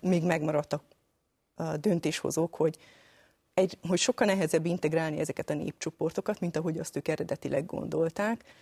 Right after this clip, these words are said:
és hogy egyre inkább növekedik a szakadék a felzárkóztatott, illetve a kevésbé felzárkóztatott, um, egyének között. Tehát vannak olyanok, akik tényleg magas képzettséggel jöttek, tényleg dolgozni akarnak és tudnak, és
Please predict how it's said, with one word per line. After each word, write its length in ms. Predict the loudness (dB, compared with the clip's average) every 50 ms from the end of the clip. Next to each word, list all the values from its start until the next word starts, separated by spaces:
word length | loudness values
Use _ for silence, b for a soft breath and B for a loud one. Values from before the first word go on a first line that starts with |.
| B B B
és 160 | B -4 0
hogy 180 | 0 0 -2 0 _
egyre 260 | 2 2 4 4 4
inkább 400 | 2 2 0 0 0 0 0 0
növekedik 520 | 0 0 0 -2 -2 -4 -4 -4 -4 -6 -6
a 40 |
szakadék 640 | -4 -4 -4 -4 -4 -4 -4 -4 -4 -4 -6 -10 -6
a 140 | -6 -4 -4
felzárkóztatott, 1040 | 0 0 2 2 2 2 0 0 0 -2 -2 -4 -2 0 -2 -2 -2 -4 -8 -4 -2
illetve 300 | -2 -2 -2 0 0 0
a 100 | 0 0
kevésbé 560 | -2 0 0 0 0 0 -2 -4 -4 -6 -8
felzárkóztatott, 1160 | -4 -2 -2 -2 -2 -2 -4 -4 -4 -6 -8 -8 -6 -6 -8 -6 -4 -4 -4 -4 _ _ -4 -2 -2 0
um, 260 | -2 -4 -4 -6 -10 -12 b b b b b b b b b b b b b b
egyének 540 | _ 2 2 2 2 0 0 -2 -4 -6 -8 -4
között. 400 | -4 -2 -2 0 -2 -4 -4 _
Tehát 180 | -6 -8 -4 0
vannak 360 | 0 2 2 2 0 0 2
olyanok, 340 | 2 2 2 0 -2 -4 -6
akik 240 | -8 -8 -10 -12 -2
tényleg 300 | 0 0 0 0 -2 -2
magas 300 | -4 -2 -2 -4 -4 -4
képzettséggel 720 | -6 -6 -4 -2 -4 -4 -4 -4 -6 -4 -2 -2 -2 2
jöttek, 500 | 2 2 0 0 -2 _ -2 -2 -2 -2
tényleg 340 | 0 0 2 2 0 -2 -4 -8 -12 -20 -20 _ -20 _ _ _ _
dolgozni 600 | -20 -4 2 4 4 4 4 4 0 0 0 -2
akarnak 480 | -2 -2 0 0 0 0 0 -4 -6 -6
és 140 | -8 -6
tudnak, 400 | -4 -2 0 2 2 0 0 -2
és 240 | -4 -4 -4 -6 -8